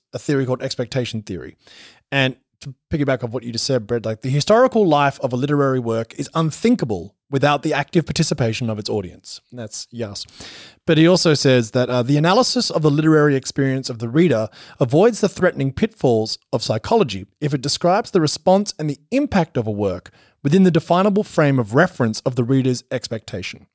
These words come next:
So it's like, these are, no matter what happens, you are bringing your own historical and aesthetic history to everything that you consume. And that is your own expectation. And if that's not met,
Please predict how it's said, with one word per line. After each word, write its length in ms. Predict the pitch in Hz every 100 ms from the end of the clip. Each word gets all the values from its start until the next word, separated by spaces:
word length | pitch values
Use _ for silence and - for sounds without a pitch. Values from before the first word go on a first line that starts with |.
| _ _ - - - _
So 240 | - 151 139
it's 240 | 135 -
like, 340 | 151 143 - - _ - - _
these 260 | 160 202 196
are, 280 | 175 165 _ _ _
no 100 | 185
matter 160 | 190 190
what 220 | 175 247
happens, 440 | 180 170 113 110
you 120 | 147 202
are 60 |
bringing 460 | 175 156 120 92 98 _ _ _ _ _ _ _ _
your 240 | 123 123 127
own 160 | 120
historical 480 | 110 - 175 214 254
and 80 | 208
aesthetic 480 | 127 - 156 151 - _ _
history 520 | - 165 - 98 127 - _ _ _
to 120 | 160 156
everything 680 | 196 185 190 185 131 120 190 _ _ -
that 220 | 139 139
you 380 | 135 127 123 123 _ _ _ _ -
consume. 560 | 160 - 160 92 87 _ _ - - _
And 140 | 151 139
that 120 | 156
is 100 | 160
your 160 | 156 143
own 140 | 143
expectation. 640 | 139 - 120 147 175 330 370 _ _ _ 147
And 260 | 147 143
if 80 | 139
that's 220 | 151 160
not 160 | 147 -
met, 520 | 139 190 196 208 -